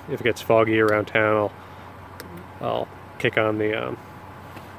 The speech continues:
all-around running lights, which will light up the rear, rear, um, brake lights.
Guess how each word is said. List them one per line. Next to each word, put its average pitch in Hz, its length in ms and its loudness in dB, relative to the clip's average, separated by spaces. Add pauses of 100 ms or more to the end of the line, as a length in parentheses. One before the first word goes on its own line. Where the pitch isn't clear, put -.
(120)
all-around 107 500 4
running 113 240 4
lights, 107 360 2 (460)
which - 160 -4
will 107 80 4
light 107 200 2
up 104 100 -6
the 113 120 2 (160)
rear, 110 260 4 (220)
rear, 110 240 2 (880)
um, 120 260 -2 (2250)
brake - 200 0
lights. 127 340 0